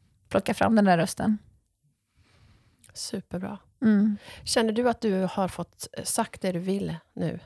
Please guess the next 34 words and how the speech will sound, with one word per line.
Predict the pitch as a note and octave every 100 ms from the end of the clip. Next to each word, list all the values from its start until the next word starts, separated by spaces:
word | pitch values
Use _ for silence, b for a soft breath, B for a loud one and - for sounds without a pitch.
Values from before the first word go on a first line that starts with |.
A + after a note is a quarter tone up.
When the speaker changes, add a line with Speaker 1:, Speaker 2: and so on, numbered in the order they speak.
| _
Speaker 2:
med | - F3+
vårt | E3 -
lilla | F3 -
samtal? | - F3+
Speaker 1:
Ja, | G3
fantastiskt | - A#3 G3+ G#3 -
bra | A#3 A3
frågor. | - F3 B3+ A3+ D#5 D#5
Speaker 2:
<laughs> | - E4 -
Speaker 1:
Jag | B3 G3+
vill | C#4
inte | E4
säga | E4 C#4
någonting | A#3 G#3 G#3+ D4+
egentligen. | B3+ G3 G3
Jag | G#3
tänker | G3 C4+
att | C4
du | C4
kommer | - C4+
med | B3 G#3
frågorna | B3 G#3 G#3 G#3
så | A#3
ska | G#3+
jag | A3 G3
försöka | G#3+ G3 G#3
sva-, | G3+ G3 - -
svara | - G3+ F3
så | A3+
bra | F#3+ E3+
jag | C4
kan. | F3 G#3 B B B B B B -
Eh, | A3+ A3+ A3+ A3 G#3+ G#3 G#3+ G#3+ A3 A3+ A3 _ _ _ _ _ -
ja, | C4+ G3 C4+